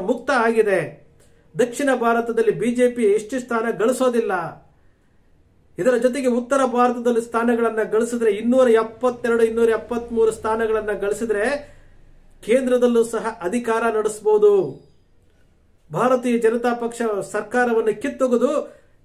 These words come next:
ಕಾಂಗ್ರೆಸ್ ನೇತೃತ್ವದ ಏನ್ ಮಿತ್ರ ಮಂಡಳಿಗಳು ಒಕ್ಕೂಟ ಸೇರ್ಕೊಂಡು ಒಂದ್ ಸರ್ಕಾರ ರಚನೆ ಮಾಡಬಹುದು. ಆ ಸರ್ಕಾರದಲ್ಲಿ ಸಿದ್ದರಾಮಯ್ಯನವರು ಪ್ರಧಾನಮಂತ್ರಿ ಆಗುವಂತ ಸಾಧ್ಯತೆ ಇದೆ. ಈ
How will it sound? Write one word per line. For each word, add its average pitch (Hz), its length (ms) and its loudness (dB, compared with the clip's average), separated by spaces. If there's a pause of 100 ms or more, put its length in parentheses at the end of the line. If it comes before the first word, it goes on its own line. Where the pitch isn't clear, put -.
ಕಾಂಗ್ರೆಸ್ 254 480 2
ನೇತೃತ್ವದ 226 500 -2 (340)
ಏನ್ 202 140 0
ಮಿತ್ರ 240 300 0
ಮಂಡಳಿಗಳು 240 580 2 (1120)
ಒಕ್ಕೂಟ 247 380 0 (140)
ಸೇರ್ಕೊಂಡು 247 420 2 (260)
ಒಂದ್ 202 160 0
ಸರ್ಕಾರ 208 360 -2 (140)
ರಚನೆ 240 260 0
ಮಾಡಬಹುದು. 214 480 2 (340)
ಆ 180 120 -2
ಸರ್ಕಾರದಲ್ಲಿ 240 880 0 (340)
ಸಿದ್ದರಾಮಯ್ಯನವರು 269 880 4
ಪ್ರಧಾನಮಂತ್ರಿ 240 680 2
ಆಗುವಂತ 233 420 -2 (120)
ಸಾಧ್ಯತೆ 233 480 0
ಇದೆ. 226 220 2 (1900)
ಈ 240 140 -2